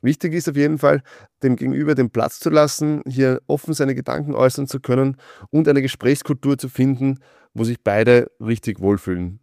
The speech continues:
Weil ich glaub, dann kommt erst alles ans Tageslicht, dann kommen die richtigen Infos raus und, ähm, man kann wirklich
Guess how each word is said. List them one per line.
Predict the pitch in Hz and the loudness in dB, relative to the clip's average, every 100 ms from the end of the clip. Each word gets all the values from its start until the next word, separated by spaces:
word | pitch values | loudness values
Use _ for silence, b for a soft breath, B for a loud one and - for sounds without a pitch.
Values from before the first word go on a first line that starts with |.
| _ | _
Weil | 107 98 | -6 -4
ich | - | -2
glaub, | 110 | -4
dann | - 107 135 | 0 0 0
kommt | 135 120 117 110 - _ _ - | 2 2 2 -2 -12 _ _ -8
erst | 110 - | -8 -2
alles | 120 123 | 0 2
ans | 127 | 0
Tageslicht, | - 110 117 107 117 113 - - | 0 0 0 0 -2 -4 -8 -8
dann | 110 113 120 - | -2 -2 -4 -8
kommen | - 113 110 110 107 | -6 -2 2 0 0
die | 110 104 | -2 -2
richtigen | 123 - 110 110 | -2 -4 -6 -2
Infos | 113 - 113 104 | -2 -2 -6 -4
raus | 98 104 - B B B 90 _ | -2 -2 -6 B B B -20 _
und, | 117 127 127 - - - | 2 4 2 -4 -18 -2
ähm, | 107 107 107 107 104 | 2 2 2 0 0
man | 104 | 0
kann | 107 104 | 0 0
wirklich | 104 110 | 0 -2